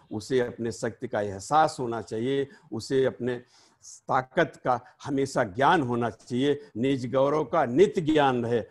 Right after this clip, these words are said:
और हम भी कुछ हैं, ये ध्यान रहे। इन्हीं शब्दों के साथ सारे लोगों को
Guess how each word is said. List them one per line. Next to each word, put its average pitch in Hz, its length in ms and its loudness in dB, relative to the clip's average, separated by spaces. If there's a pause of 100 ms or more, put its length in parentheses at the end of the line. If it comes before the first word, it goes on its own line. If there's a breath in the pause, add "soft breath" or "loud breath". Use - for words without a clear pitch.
(120 soft breath)
और 107 160 0
हम 110 240 -6
भी 147 320 2
कुछ 107 300 -10
हैं, 139 220 -6 (160)
ये 135 200 0
ध्यान 104 360 -6
रहे। 113 200 -4 (220 soft breath)
इन्हीं 127 300 -2
शब्दों 101 360 -8
के 104 160 -14
साथ 117 260 -4 (240 soft breath)
सारे 117 400 -2
लोगों 101 320 -6
को 117 280 -8